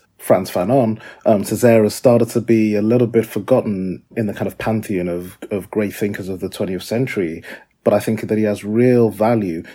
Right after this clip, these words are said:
in helping us understand those transformations around colonization in the twentieth century. And I think that one of his greatest insights comes from this concept of the boomerang, this idea that what goes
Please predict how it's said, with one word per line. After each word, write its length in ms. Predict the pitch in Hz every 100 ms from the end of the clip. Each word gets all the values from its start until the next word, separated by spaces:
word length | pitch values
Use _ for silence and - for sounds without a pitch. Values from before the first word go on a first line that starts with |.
| -
in 100 | 98
helping 340 | 110 107 107
us 100 | 101
understand 720 | 98 92 - - 110 104 92
those 160 | 92 92
transformations 1120 | - 107 92 - 90 98 110 - 85 71 - - - - - _
around 680 | 107 92 98 104 104 92 87 - _ _ _
colonization 800 | - 104 95 92 90 87 - 95
in 80 | 92
the 80 | 90
twentieth 320 | - 90 87
century. 400 | - 92 90 92
And 100 | 85
I 40 |
think 220 | - 104 101
that 60 |
one 140 | 92 92
of 100 | -
his 140 | -
greatest 440 | - 208 98 -
insights 640 | 208 214 110 85 76 - - - - _
comes 360 | - 127 127 120
from 380 | - 98 98 95
this 180 | 92
concept 540 | - 107 92 - 92 -
of 120 | 95
the 80 | 190
boomerang, 600 | 185 202 185 151 - - - -
this 180 | 107 -
idea 560 | 98 90 - 110 104 85
that 240 | 90 - - -
what 240 | 101 101 -
goes 280 | 95 98